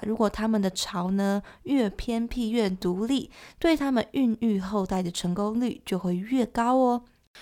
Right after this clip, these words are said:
所以提到黄眼企鹅的时候呢，可能啊，就会使用栖地，而不是用领地这个词汇哦，因为他们并不是群体的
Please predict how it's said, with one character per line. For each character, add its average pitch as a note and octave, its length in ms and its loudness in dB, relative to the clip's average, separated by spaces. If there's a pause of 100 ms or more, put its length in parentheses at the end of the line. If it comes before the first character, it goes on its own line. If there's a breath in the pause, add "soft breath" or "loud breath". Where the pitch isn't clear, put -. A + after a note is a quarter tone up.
(160 loud breath)
所 E4+ 140 2
以 F4 80 6
提 D#4 160 2
到 D4+ 160 8
黄 C#4+ 220 4
眼 B3+ 240 4
企 C4 240 0
鹅 A3 80 6
的 G#3+ 80 4
时 G#3 180 0
候 A3 160 4
呢， F#3 300 2
可 F#3 220 -2
能 F#3 220 2
啊， G3 160 2
就 G3 200 -2
会 G3+ 120 2
使 F#3+ 300 -2
用 G3+ 240 2
栖 C#4 420 -4
地， D4 240 4 (300 loud breath)
而 A3 100 2
不 A3 160 2
是 B3 180 0
用 A3+ 340 2
领 - 320 0
地 B3+ 200 4
这 G#3 120 0
个 F#3+ 100 2
词 F3+ 320 -2
汇 F#3+ 300 0
哦， - 180 -6 (360 loud breath)
因 A3 120 0
为 G#3 80 4
他 G#3+ 100 0
们 G3 140 2
并 A3+ 180 0
不 F#3+ 160 -2
是 G3 160 0
群 F#3+ 300 0
体 G3+ 180 2
的 F3+ 220 -2